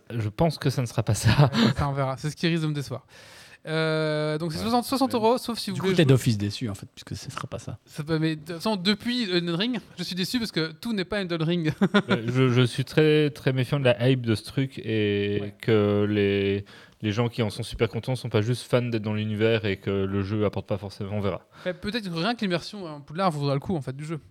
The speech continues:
Speaker 2: Mais bon, après, ça sera soixante euros. Septante si vous voulez la version de luxe, donc si vous voulez jouer avant tout le monde, parce qu'après le reste, on s'en fout, c'est un, c'est un jeu solo, donc le cosmétique, euh,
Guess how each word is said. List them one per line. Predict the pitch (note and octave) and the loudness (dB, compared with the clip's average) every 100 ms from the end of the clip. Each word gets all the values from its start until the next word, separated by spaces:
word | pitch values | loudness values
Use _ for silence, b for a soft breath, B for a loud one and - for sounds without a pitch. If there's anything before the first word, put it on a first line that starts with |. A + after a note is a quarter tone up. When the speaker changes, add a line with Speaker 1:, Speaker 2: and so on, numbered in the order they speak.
| - | -6
Speaker 2:
Mais | C#3 | -6
bon, | B2 | -6
après, | C3 - C#3 | -14 -12 -10
ça | C3+ | -8
sera | - | -6
soixante | C3+ E3 G#3 | -4 0 2
euros. | F#3+ E3+ G#3+ B B B | 2 4 2 B B B
Septante | - G#3+ A#3+ A#3 | -2 2 2 2
si | - | 0
vous | |
voulez | F#3+ | 2
la | F3 | 4
version | F3 F3 F#3 | 2 0 2
de | |
luxe, | F3+ G3 - | 2 0 0
donc | D#3 | -2
si | - D#3 | -2 -6
vous | C#3+ | -6
voulez | D3+ D#3 | -2 -2
jouer | D3 D3+ | -2 -4
avant | C#3+ D3 | -2 -4
tout | C#3+ | -4
le | D#3 | -4
monde, | D#3+ D#3 | -2 -4
parce | C#3 B2+ | -8 -8
qu'après | C3+ E3 | -6 -2
le | D3 | 0
reste, | C#3+ C#3+ C3+ | -2 -4 -10
on | C#3 | -8
s'en | D3+ | -4
fout, | F#3 | -4
c'est | E3+ | -4
un, | C#3 | -6
c'est | C3 | -6
un | C#3 | -8
jeu | C#3 | -8
solo, | D#3+ D#3 | -8 -6
donc | C3+ A#2+ | -8 -10
le | C3 | -12
cosmétique, | B2+ D3 C3+ D3 - D#3 D3+ C#3+ | -8 -8 -4 -6 -4 -10 -8 -8
euh, | B2+ | -8